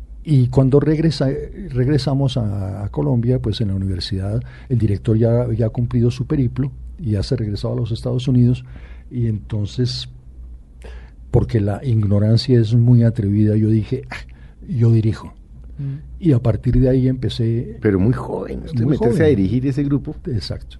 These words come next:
Speaker 1: Pero no, es que el grupo no existía, éramos nosotros los que habíamos ido y algún que otro que se quería juntar y todo eso. Entonces, eh,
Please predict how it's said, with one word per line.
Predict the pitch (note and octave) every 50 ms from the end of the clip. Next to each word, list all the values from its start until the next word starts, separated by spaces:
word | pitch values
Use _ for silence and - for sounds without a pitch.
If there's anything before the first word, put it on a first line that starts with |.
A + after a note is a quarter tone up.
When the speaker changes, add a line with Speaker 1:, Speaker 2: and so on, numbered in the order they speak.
| - - E3+ B2
Speaker 1:
Pero | - D#3 D3 E3
no, | F#3+ G#3+ A#3+
es | G3+ - -
que | F3+
el | D#3
grupo | F#3+ F#3 G3 F#3+ G3
no | F#3+ F#3+
existía, | F3+ - - C#3 - - A3 G#3 C#3+
éramos | A#2 A#2+ D3 E3+ D#3+ B2+
nosotros | A#2+ G#2+ - F3+ F#3+ F3+ - G#2+ G2
los | F#2 F2+ -
que | -
habíamos | G2 A2+ B2+ D3 D#3+ D#3 -
ido | F3+ D#3 E3 E3 E3 E3
y | D#3+ C#3+ B2 A2+
algún | G2+ G2 G#2+ B2 C3 B2+
que | B2 C#3+
otro | D3 C#3+ - - D3
que | - C3
se | A#2+ - G#2
quería | - G#2+ G2+ G2 A2+ A#2+
juntar | - - C#3+ C#3 E3 D3+ C#3+ D3+
y | C#3+ C3
todo | - C#3+ C#3 C#3
eso. | C3 D#3
Entonces, | D3 B2+ - C#3 D3 C#3+ - C#3+
eh, | -